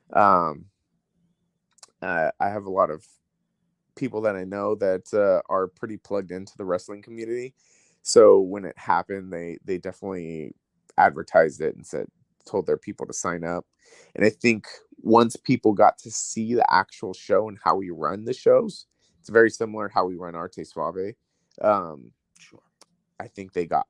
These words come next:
Speaker 1: more hyped 'cause we ha-, I, I had a lot of people messaging me that they wanna get on the next show. And, uh,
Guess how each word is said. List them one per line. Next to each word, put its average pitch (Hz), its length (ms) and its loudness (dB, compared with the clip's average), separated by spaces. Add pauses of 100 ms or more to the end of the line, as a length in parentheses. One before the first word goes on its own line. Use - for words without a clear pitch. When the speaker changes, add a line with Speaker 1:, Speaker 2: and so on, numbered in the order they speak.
Speaker 1:
more 85 220 -6
hyped - 500 -12
'cause - 180 -16
we 67 100 -4
ha-, - 100 -12 (100)
I, 82 220 4
I 87 140 -2
had 80 200 4
a 71 80 -2
lot 76 180 -2
of 80 80 -12
people - 260 -14
messaging 76 520 -12
me 71 180 -10
that 64 160 -10
they 82 100 8
wanna 71 260 0
get 80 140 -4
on 78 120 -8
the 57 80 -20
next 95 280 -4
show. 82 460 6 (640)
And, 80 400 -6
uh, 80 300 2